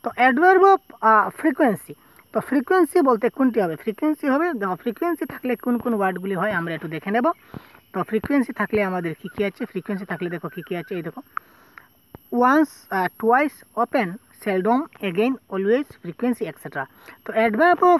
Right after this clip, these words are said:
frequency যেহেতু এই অপশনগুলি রয়েছে, once, twice, often, seldom, again, always, frequency।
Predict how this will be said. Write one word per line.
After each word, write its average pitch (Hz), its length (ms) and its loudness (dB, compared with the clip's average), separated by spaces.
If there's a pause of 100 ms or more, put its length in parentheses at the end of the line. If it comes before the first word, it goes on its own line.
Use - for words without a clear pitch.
frequency 269 500 0
যেহেতু 190 380 -4
এই 185 160 2
অপশনগুলি 165 440 -6
রয়েছে, 185 320 -4 (400)
once, 233 520 4
twice, 226 500 2
often, 262 260 0 (120)
seldom, 190 400 0
again, 196 300 -2
always, 214 400 0 (140)
frequency। 143 380 -8